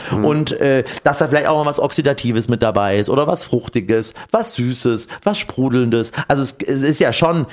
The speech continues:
Speaker 2: vielseitig einsetzbar, die ganze Geschichte. Und damit öffnest du im Prinzip so ein bisschen die, das, was die Leute eben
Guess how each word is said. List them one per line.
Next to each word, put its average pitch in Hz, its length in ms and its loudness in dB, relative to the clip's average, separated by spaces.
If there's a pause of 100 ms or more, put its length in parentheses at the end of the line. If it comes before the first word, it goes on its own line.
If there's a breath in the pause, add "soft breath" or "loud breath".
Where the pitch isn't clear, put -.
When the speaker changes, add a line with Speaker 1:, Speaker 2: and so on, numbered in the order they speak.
(140 loud breath)
Speaker 2:
vielseitig 127 880 -2
einsetzbar, 202 800 0 (280 loud breath)
die 151 80 -2
ganze 160 300 2
Geschichte. 175 640 0 (200 loud breath)
Und 120 220 -2
damit 135 400 0
öffnest 185 500 0
du 160 140 2
im 160 100 -2
Prinzip 156 840 -4
so 135 100 -2
ein 120 100 -4
bisschen 139 760 -2
die, 120 680 -6
das, 131 320 -2
was 117 160 -2
die 120 120 -4
Leute 113 440 0
eben 110 400 -4